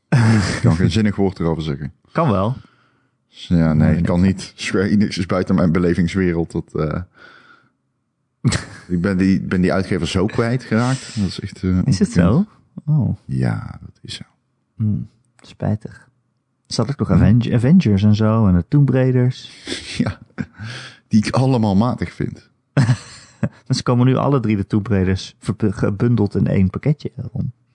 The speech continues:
Speaker 2: Ik vond die laatste zo matig.
Speaker 1: Hmm, ik vond hem wel leuk.
Speaker 2: Nee. Fout.
Speaker 1: Foute mening.
Speaker 2: Fout, coach.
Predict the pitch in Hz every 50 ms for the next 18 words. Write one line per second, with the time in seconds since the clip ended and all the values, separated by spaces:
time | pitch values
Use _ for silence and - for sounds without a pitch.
0 | - - - - - - - 135 143 127 131 113 101 101 104 117 - 135 - -
1 | - - 92 85 76 90 98 117 139 135 107 87 82 85 92 - - 67 - -
2 | _ _ _ _ _ - 98 104 101 90 - - 156 147 _ - 92 92 90 90
3 | 92 95 107 139 160 107 - _ _ - - - _ _ _ _ _ _ _ _
4 | _ _ _ _ _ _ _ _ _ - 95 110 113 - - - - - _ _
5 | _ _ _ _ _ - - - - - - - - - - _ _ _ _ _
6 | _ - - - 110 - - - 139 165 160 185 147 135 139 127 127 127 110 107
7 | - - - - - - - - -